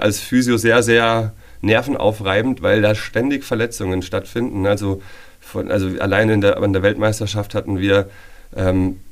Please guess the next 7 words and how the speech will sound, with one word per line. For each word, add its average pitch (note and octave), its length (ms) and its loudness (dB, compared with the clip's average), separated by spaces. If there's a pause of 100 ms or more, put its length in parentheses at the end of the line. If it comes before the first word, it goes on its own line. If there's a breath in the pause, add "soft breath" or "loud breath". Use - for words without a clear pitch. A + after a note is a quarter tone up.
(120)
gebrochene G2+ 720 -2
Finger, G#2+ 380 0
Mittelhandbruch, G#2 1300 -4
äh, G2+ 180 -4
lockerer G2 540 0
Zahn, G2+ 480 0
Gehirnerschütterung, G2 1200 0